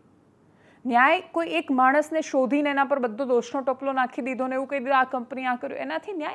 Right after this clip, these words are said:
નથી મળતો. એમ મળવાનો હોત તો મોરબી વખતે ઓછા માછલા ધોવાયા હતા. ફરીથી આવી દુર્ઘટના થવી જ ન જોઈએ એ કંપનીની આસપાસ.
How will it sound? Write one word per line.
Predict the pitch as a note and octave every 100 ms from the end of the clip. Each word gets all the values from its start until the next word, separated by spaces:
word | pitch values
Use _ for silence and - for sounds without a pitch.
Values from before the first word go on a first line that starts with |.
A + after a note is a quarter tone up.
| A4+
નથી | B3 G#3+
મળતો. | F3+ D#3+ F#3
એમ | A3+
મળવાનો | D4 D4 D#4+ D#4+ D#4+
હોત | D4+ D#4+
તો |
મોરબી | D4 C#4+ C#4 D#4+
વખતે | D#4 D#4+ D#4+
ઓછા | D#4 F4
માછલા | E4 D#4 D#4+ C4+
ધોવાયા | A#3 G3+ G3 F#3+
હતા. | - D#3+ - _ _ _ _ _ _ _ -
ફરીથી | B3 D4 E4
આવી | D#4+
દુર્ઘટના | D4+ D#4 D#4+ E4+
થવી | F4 G4+ A#4
જ | G4
ન | F#4
જોઈએ | E4 D#4 D#4
એ | D4+
કંપનીની | D4+ B3+ C4 B3+ A#3+
આસપાસ. | G3 - G3 F#3+ -